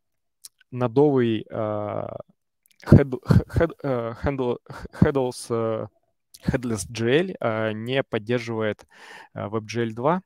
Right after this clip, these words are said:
Но это, в принципе, не прям большая на данный момент проблема. А, надеюсь, что скоро всё исправится. И дальше уже сложности. Полифилим, а, H T M L видеоэлемент.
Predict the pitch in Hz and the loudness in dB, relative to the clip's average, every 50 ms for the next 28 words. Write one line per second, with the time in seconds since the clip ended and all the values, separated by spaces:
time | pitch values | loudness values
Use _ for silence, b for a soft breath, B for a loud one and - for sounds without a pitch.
0 | _ _ - 139 143 - 123 - - 131 131 123 - - - 110 113 113 - - | _ _ -2 -2 -2 -2 -8 -8 -6 -6 -6 -4 -6 -6 -6 -6 -8 -10 -6 -6
1 | - 101 95 98 98 95 - - 107 98 95 92 92 95 92 98 92 90 92 95 | -6 -4 -4 -6 -8 -10 -8 -8 -6 -6 -6 -8 -8 -8 -8 -8 -8 -8 -10 -12
2 | 98 98 98 92 - - - 101 113 139 170 160 120 107 - _ _ - - _ | -12 -12 -12 -14 -10 -10 -10 -4 -2 -2 -2 -2 -4 -8 -12 _ _ -20 -20 _
3 | _ - - _ _ _ _ _ _ _ _ - - 123 120 117 117 113 113 113 | _ -20 -20 _ _ _ _ _ _ _ _ -8 -4 -4 -2 -2 -2 -4 -4 -6
4 | 113 117 117 - B B B B B B B B _ - 113 107 120 135 135 113 | -6 -8 -10 -14 B B B B B B B B _ -6 -4 2 2 4 4 4
5 | - - - 113 - - - 127 120 110 - - - 117 113 - - - - 104 | 2 -2 -2 -6 -4 0 2 2 2 2 0 -2 -2 -2 -4 -4 -4 -2 0 0
6 | 95 90 - - - - - _ - B B B B B B B - - 156 185 | 0 0 -4 -8 -10 -12 -16 _ -20 B B B B B B B -2 0 2 4
7 | 196 196 185 165 143 120 110 131 139 160 - - - 123 117 104 113 123 131 135 | 4 4 6 4 4 4 6 6 6 6 4 0 -4 -4 -2 0 0 2 2 2
8 | 127 113 - - 135 131 123 117 110 101 - - - - - - 107 117 117 120 | 2 0 0 0 0 0 2 0 -4 -10 -10 -12 -14 -14 -2 0 0 2 2 0
9 | - - - 180 196 180 160 147 135 120 110 - 113 110 107 107 104 104 101 - | -2 -2 -4 -2 0 0 0 0 -2 -4 -8 -8 -6 -4 -4 -4 -4 -6 -6 -6
10 | - - 123 135 147 127 113 131 127 113 117 110 104 107 107 110 104 95 92 - | -6 -4 -4 -2 -2 -2 -2 -2 -2 0 0 0 0 -2 -2 -4 -4 -6 -6 -10